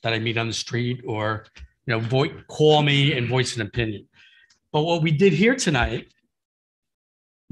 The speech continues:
is our Historical Society and Landmarks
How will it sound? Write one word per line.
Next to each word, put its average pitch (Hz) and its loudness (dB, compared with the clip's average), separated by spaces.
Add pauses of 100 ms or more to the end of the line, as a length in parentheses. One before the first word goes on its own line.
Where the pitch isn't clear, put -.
(200)
is 156 4
our 139 4
Historical 160 2
Society 143 2
and 131 0
Landmarks 147 2